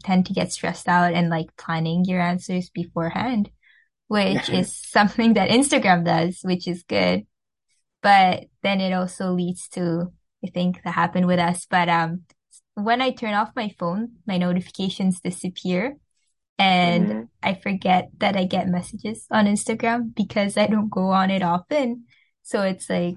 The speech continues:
Speaker 1: once I read the notification and I'm like, "Oh, I have to answer that once I'm free." And then I just never get to it.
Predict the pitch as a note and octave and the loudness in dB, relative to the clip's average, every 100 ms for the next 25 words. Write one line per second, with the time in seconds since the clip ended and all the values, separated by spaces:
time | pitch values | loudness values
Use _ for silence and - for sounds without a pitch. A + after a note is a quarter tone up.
0 | - F#3 F#3 - F3+ F3 F3+ F#3 F#3+ F#3 | -2 2 2 0 -2 0 -2 -2 -2 -2
1 | F3 F3+ - E3+ E3+ - F3 E3+ E3+ E3+ | -2 -6 -6 -6 -4 -2 0 0 0 -2
2 | E3+ F#3+ F3+ F3 F3 F3 - F3+ F3 F3+ | -2 -2 0 0 -2 -4 -4 -4 -2 -4
3 | F#3+ F3+ E3+ E3 E3+ E3+ F3+ E3+ E3+ G3+ | -4 -2 -2 -2 -4 -6 -6 -10 -8 -6
4 | G3+ F#3+ F#3+ _ _ _ _ _ G#3 F3 | -4 -4 -4 _ _ _ _ _ 0 2
5 | E3 E3 E3+ E3+ E3 E3 D#3+ F3 - E3+ | 2 0 0 0 0 -2 -4 -8 -6 -6
6 | F3 E3+ - F3 - G3+ G3 G3 - | -6 -6 -8 -10 -6 -2 0 -2 -4